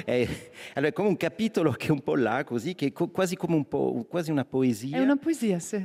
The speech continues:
Speaker 1: E poi in realtà s-, si collega a tre quarti del libro dove, dove annuncia qualcosa e dopo ci, ci arriviamo e poi arriviamo alla fine.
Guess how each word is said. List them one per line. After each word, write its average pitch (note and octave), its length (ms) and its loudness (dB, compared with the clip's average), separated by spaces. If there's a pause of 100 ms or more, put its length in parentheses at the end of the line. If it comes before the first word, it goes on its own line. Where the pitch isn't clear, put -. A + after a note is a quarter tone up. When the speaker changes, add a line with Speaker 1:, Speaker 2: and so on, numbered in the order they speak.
(140)
Speaker 1:
E D3+ 140 0
poi A3 380 0
in D3 60 2
realtà D#3 300 2
s-, - 180 -4 (300)
si - 240 -10
collega D3 460 2
a G#2+ 40 -2
tre D#3 200 -4
quarti D#3+ 300 -4
del F3 120 0
libro C3+ 240 2
dove, A#2 400 0
dove A#2 640 -4 (100)
annuncia D#3 360 4
qualcosa D3+ 480 0
e - 20 4
dopo C#3 320 -2
ci, - 180 -20 (120)
ci D3+ 160 -2
arriviamo C3 840 4
e A#2 120 0
poi A#2 240 2
arriviamo G#2+ 320 0
alla G2+ 140 2
fine. G2 480 4